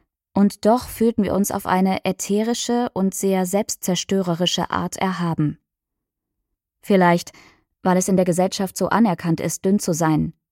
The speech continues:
eng verknüpft mit scheinbar erstrebenswerten Tugenden wie Disziplin oder Willensstärke, umgab die Magersucht immer einen Nimbus von falschem Stolz. Die Stimme der Essstörung war zur einzigen Instanz in meinem Kopf geworden,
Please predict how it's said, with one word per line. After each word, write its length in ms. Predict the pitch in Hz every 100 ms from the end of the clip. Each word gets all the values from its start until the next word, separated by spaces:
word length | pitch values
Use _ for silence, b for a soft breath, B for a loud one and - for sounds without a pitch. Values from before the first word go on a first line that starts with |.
| _ _ -
eng 180 | 196
verknüpft 680 | 214 185 - 190 196 - -
mit 180 | 165 -
scheinbar 480 | 190 180 185 165 -
erstrebenswerten 840 | 165 190 196 175 - 170 170 156
Tugenden 480 | 214 185 170 165 165
wie 60 |
Disziplin 720 | 170 165 - 175 180 190 190 190
oder 260 | 175 160
Willensstärke, 680 | 190 190 - - 165 190 185 B B B B B
umgab 400 | 190 190 202 233
die 140 | 220 196
Magersucht 580 | 180 185 180 185 - -
immer 320 | 196 196 -
einen 260 | 185 175 180
Nimbus 420 | 226 233 240 -
von 180 | 202 180
falschem 460 | - 190 190 196
Stolz. 600 | - 196 170 151 - - _ _ _ _ _ _ _ _ _ _ _ _ _
Die 80 | 196
Stimme 240 | - 208 247
der 160 | 180
Essstörung 640 | 170 - - 196 208 220 190
war 160 | 180
zur 240 | - 180 -
einzigen 440 | 180 - 202 196
Instanz 520 | 190 - - 165 170
in 140 | - 180
meinem 220 | 180 175
Kopf 240 | 190 -
geworden, 520 | - 165 160 160 127